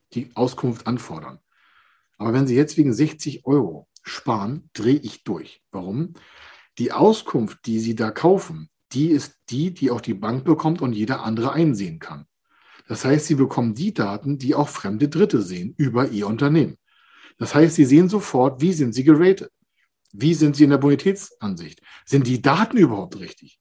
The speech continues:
Sie glauben gar nicht, Sie haben, wir haben eine Fehlerquote bei Krefo-Entwicklung von fünfzig Prozent.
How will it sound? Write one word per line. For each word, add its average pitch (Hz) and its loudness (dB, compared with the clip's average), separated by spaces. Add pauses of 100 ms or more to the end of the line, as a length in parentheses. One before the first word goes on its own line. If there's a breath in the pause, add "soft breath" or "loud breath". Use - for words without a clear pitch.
Sie - -8
glauben 165 2
gar 107 -4
nicht, 139 -4
Sie 120 -6
haben, 139 -2
wir 123 0
haben 147 4
eine 139 4
Fehlerquote 175 -2 (400 loud breath)
bei 127 4
Krefo-Entwicklung 120 0
von 131 -4
fünfzig 214 0
Prozent. 160 -6